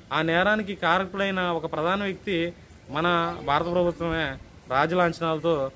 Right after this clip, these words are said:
వేరే దేశానికి పంపించేసింది విమానం ఎక్కించి. అంటే మనం ఏ రకంగా ఉన్నాం అంటే మా భారతదేశానికి వచ్చి మీరు ఏమన్నా చేశారండి, మేము వాటిని వచ్చేటప్పటికి మిమ్మల్ని ఏం పట్టించుకోము, మీరు ఏమైనా చేసుకోండి అని చెప్పని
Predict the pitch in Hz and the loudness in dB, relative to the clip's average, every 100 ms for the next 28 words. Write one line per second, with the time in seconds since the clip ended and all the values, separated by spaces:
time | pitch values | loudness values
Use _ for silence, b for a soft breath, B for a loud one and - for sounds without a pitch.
0 | - - - 151 160 156 160 156 131 131 | -14 -20 -4 0 2 2 0 -2 -4 -6
1 | 127 120 113 123 131 113 - 101 - - | -12 -12 -10 -6 -6 -6 -10 -16 -18 -20
2 | - - - - - - - - 151 190 | -20 -20 -20 -20 -20 -20 -20 -14 -6 -2
3 | 175 202 175 175 185 156 160 214 208 214 | 0 0 -2 -2 -4 -4 -2 0 0 -2
4 | 190 139 113 101 - - - - - - | -2 -2 -6 -8 -8 -8 -8 -8 -4 0
5 | 208 202 160 143 127 147 180 185 190 185 | 0 0 0 0 2 2 2 0 -2 -4
6 | 190 165 143 160 196 180 170 165 151 147 | -4 -2 0 0 0 -2 -2 -2 -2 -2
7 | 131 117 135 143 143 139 143 139 131 170 | -4 -4 -6 -2 -2 -4 -6 -6 -6 -4
8 | 175 170 175 175 156 151 156 151 170 175 | -2 0 -2 0 0 -2 0 -2 -2 -2
9 | 175 160 156 143 139 165 190 180 170 - | 0 0 0 0 2 2 2 2 0 0
10 | 165 165 156 151 160 143 135 | -2 0 0 0 0 -2 -4